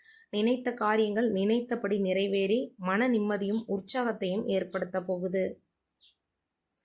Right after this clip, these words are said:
உத்தியோகஸ்தர்களுக்கு ஊதிய உயர்வு, பதவி உயர்வு எல்லாமே இந்த மாதத்துல உங்களுக்கு உத்திராடம் நட்சத்திர நண்பர்களுக்கு கண்டிப்பாக கிடைக்க போகுது.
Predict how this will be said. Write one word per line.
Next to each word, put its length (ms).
உத்தியோகஸ்தர்களுக்கு 960
ஊதிய 520
உயர்வு, 400
பதவி 320
உயர்வு 480
எல்லாமே 480
இந்த 220
மாதத்துல 600
உங்களுக்கு 800
உத்திராடம் 380
நட்சத்திர 400
நண்பர்களுக்கு 720
கண்டிப்பாக 720
கிடைக்க 400
போகுது. 600